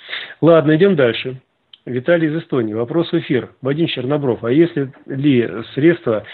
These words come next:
перенаправлять или отразить метеориты или метеоры и, а, м, спасти Землю от опасности? Если да, то какие?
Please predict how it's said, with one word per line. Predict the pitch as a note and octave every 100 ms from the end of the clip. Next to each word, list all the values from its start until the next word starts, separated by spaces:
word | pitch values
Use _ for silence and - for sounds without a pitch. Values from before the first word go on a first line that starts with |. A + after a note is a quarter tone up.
| - -
перенаправлять | D#3 D3 C#3+ C#3 D#3 D#3+
или | C3+ B2+
отразить | B2+ C3 C#3 C#3 -
метеориты | A#2 B2 B2+ E3 E3+
или | A#2+ B2 A#2+ A#2
метеоры | A#2+ A#2+ C3 D#3 D3+ A2+ G2+ - - _
и, | C3+ C3+
а, | B2+ A#2+ -
м, | - D#2 B2 A2+ A2+
спасти | - C3+ - B2
Землю | C3+ E3 B2+
от | A#2
опасности? | B2+ - A2+ - G2 -
Если | A#2+ C#3 - B2
да, | B2 D#3+
то | A#2+
какие? | C3 A#2+ E3+ E3